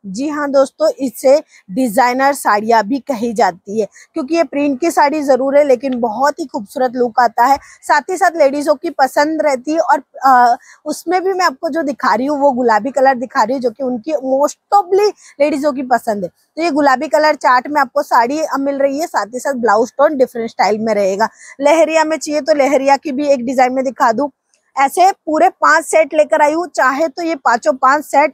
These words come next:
आप घर बैठे बैठे मंगा सकते हो सीओडी के जरिए। हाँ जी दोस्तों, सीओडी भी आपको मिल जाएगी। क्या करना है, केवल दिए गए नंबर पे कॉल करके सारी डिटेलिंग ले लेनी है, जानकारी ले लेनी है कि आप कहाँ से हो, कौन से स्टेज आप रखते हो। तो हर एक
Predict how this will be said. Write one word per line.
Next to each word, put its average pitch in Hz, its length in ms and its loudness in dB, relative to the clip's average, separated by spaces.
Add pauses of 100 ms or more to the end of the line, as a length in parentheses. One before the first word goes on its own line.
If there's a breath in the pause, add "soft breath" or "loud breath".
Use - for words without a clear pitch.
आप 269 340 2 (360 loud breath)
घर 247 340 0
बैठे 349 280 0
बैठे 294 240 -2
मंगा 254 340 0
सकते - 320 -4
हो 330 80 4
सीओडी 330 520 0
के 277 180 2
जरिए। 208 240 -2
हाँ 240 160 -2
जी 254 120 -6
दोस्तों, 294 280 -2
सीओडी 262 460 0
भी 240 120 -2
आपको 254 280 2
मिल 262 220 2
जाएगी। 233 380 2
क्या - 480 -2
करना 339 360 2
है, 359 140 -2
केवल 294 360 0
दिए 262 260 -6
गए 359 160 -2
नंबर 277 280 0
पे 262 180 0
कॉल 262 340 2
करके 285 340 -4
सारी 240 320 -6
डिटेलिंग 240 460 -6
ले 262 160 4
लेनी 254 360 0
है, 294 100 2 (300 loud breath)
जानकारी 294 500 0
ले 359 200 4
लेनी 302 380 -4
है 339 140 -2 (280)
कि 339 60 -2
आप 359 160 2
कहाँ 339 360 0
से 381 180 0
हो, 359 160 6
कौन 330 320 0
से 381 240 0
स्टेज 320 360 2 (100)
आप 320 180 0
रखते 262 260 0
हो। 294 60 6
तो 320 180 2
हर 285 200 4
एक 294 140 0